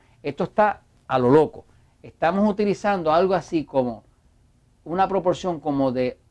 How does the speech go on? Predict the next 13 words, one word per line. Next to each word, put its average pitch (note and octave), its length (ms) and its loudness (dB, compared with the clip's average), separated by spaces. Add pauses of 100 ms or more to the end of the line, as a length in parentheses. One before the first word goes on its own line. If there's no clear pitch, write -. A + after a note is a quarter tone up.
(500)
lo C#3+ 140 0
último G#3+ 300 -2
que G#3 100 -2
vi A3 140 0
era G3 160 0
que D#3+ 60 -12
estaba E3+ 380 0
once C4 380 2
a F3 100 4
uno, C#3+ 280 -2 (540)
¿ok? G#3+ 240 -4 (920)
O C#3+ 140 -2
sea, C#3 300 -2